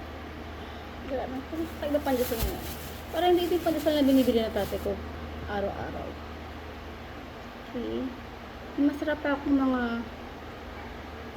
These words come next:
kakaibang combination ng pagkain. Sarap. Ginagawa na rin ba to? Pandesal. O, kahit anong tinapay, dinner rolls,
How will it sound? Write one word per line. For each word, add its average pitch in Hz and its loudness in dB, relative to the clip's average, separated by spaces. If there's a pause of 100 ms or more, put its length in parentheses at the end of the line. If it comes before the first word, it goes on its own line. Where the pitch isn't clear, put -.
(520)
kakaibang 240 4
combination 233 4
ng 214 -2
pagkain. 214 -4 (640)
Sarap. 339 -2 (480)
Ginagawa 330 8
na 302 8
rin 269 6
ba 196 2
to? 170 -2 (580)
Pandesal. 269 4 (240)
O, 208 -4
kahit 269 0
anong 285 4
tinapay, 247 4 (400)
dinner 302 12
rolls, 262 12